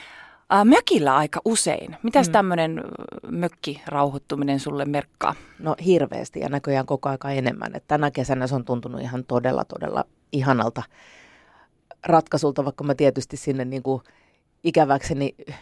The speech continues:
Speaker 2: jouduin tai pääsin sen takia, että koko teatterikesä meni, siirtyi ensi kesään, mutta tota, mä nautin kyllä siitä mökin, mökin tunnelmasta tosi paljon, että meillä on tuolla Leppävirralla mökki ja, ja mä oon nyt esimerkiksi tulin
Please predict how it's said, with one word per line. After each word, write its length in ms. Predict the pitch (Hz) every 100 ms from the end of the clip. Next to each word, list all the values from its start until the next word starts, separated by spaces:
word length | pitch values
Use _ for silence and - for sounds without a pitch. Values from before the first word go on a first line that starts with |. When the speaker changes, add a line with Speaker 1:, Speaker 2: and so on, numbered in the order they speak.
| - - 156
Speaker 2:
jouduin 520 | 160 147 143 165 160
tai 180 | 175 156
pääsin 460 | 143 127 135 143
sen 180 | 147 139
takia, 220 | 143 -
että 140 | 156 160
koko 220 | 160 175
teatterikesä 800 | 175 165 165 160 175 160 127 123 _
meni, 380 | 139 139 123 - _ _ - _ -
siirtyi 440 | 165 127 - 208 -
ensi 200 | - 190
kesään, 380 | - 196 214 214 -
mutta 280 | 180 175 -
tota, 240 | 160 160
mä 140 | 156 151
nautin 340 | 143 131 127
kyllä 160 | 135 139
siitä 200 | 131 131
mökin, 400 | - - - - _
mökin 320 | - 143 135
tunnelmasta 480 | 131 127 139 143 -
tosi 220 | 139 135
paljon, 260 | - 131 -
että 100 | 151
meillä 160 | 139
on 60 | 127
tuolla 200 | 151 143
Leppävirralla 640 | 147 - 147 151 156 156
mökki 320 | 165 - - 185
ja, 140 | - - -
ja 180 | - - -
mä 100 | 143
oon 120 | 143
nyt 120 | 165 -
esimerkiksi 400 | 165 233 247 -
tulin 320 | 208 175